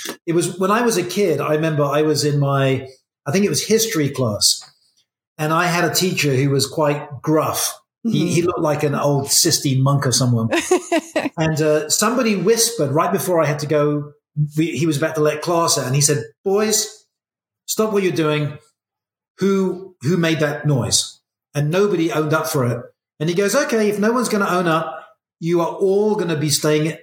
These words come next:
Speaker 1: in class, uh, and you're gonna miss the school coach."
Speaker 2: Ooh.
Speaker 1: So I whispered to my friend, I go, "That's not fair."
Speaker 2: Mm.
Speaker 1: And then he said, "Glass, that's my last name, Glass, stand up."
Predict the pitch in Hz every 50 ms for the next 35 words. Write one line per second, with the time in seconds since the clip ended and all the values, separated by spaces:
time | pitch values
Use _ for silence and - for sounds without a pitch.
0 | _ _ _ - 151 156 156 - - 143 131 123 120 113 107 - - - - -
1 | - 131 127 - 147 147 143 143 143 147 143 135 139 143 135 - 147 127 - -
2 | 135 120 117 - 120 107 101 - - - - _ _ _ _ - - - 180 185
3 | 214 254 294 320 330 330 - 240 233 - 233 240 - - 202 147 - 135 156 151
4 | 147 143 - 170 151 147 139 131 131 123 117 120 - - _ _ _ _ _ _
5 | _ _ _ - 320 - - - - - 226 - - 208 202 - - - - _
6 | _ _ _ _ _ _ _ _ _ _ 175 170 160 165 170 - - - _ _
7 | _ _ _ _ - 151 156 160 165 151 196 190 - 190 180 143 123 117 - -
8 | - - _ _ _ _ _ _ _ _ _ _ - 226 226 196 156 - - -
9 | - - - - - - - 139 156 151 - 151 147 143 143 139 135 123 - 123
10 | 113 110 - 202 185 151 - - - - - - - - - 247 226 220 185 160
11 | 131 - -